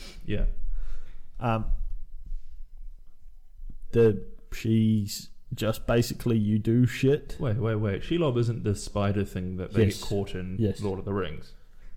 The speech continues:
Speaker 2: Yeah.
Speaker 1: Huh.
Speaker 2: So in this game,
Speaker 1: Anyway,
Speaker 2: she is
Speaker 1: then
Speaker 2: the master of a, like, sub-country
Speaker 1: Yeah,
Speaker 2: that is
Speaker 1: yeah.
Speaker 2: li-, just mixture of orc militias and her spiders.
Speaker 1: Right. Huh.
Speaker 2: I, I don't know the.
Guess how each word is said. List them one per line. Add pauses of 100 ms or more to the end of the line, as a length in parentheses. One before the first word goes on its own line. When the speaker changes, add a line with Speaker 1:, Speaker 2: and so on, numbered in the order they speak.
(140)
Speaker 2:
Yeah. (320)
Speaker 1:
Huh. (300)
Speaker 2:
So
in
this
game, (180)
Speaker 1:
Anyway,
Speaker 2:
she
is
Speaker 1:
then
Speaker 2:
the
master
of
a,
like,
sub-country
Speaker 1:
Yeah,
Speaker 2:
that
is
Speaker 1:
yeah.
Speaker 2:
li-,
just (680)
mixture
of (120)
orc
militias
and
her
spiders.
Speaker 1:
Right. (960)
Huh.
Speaker 2:
I,
I
don't
know
the.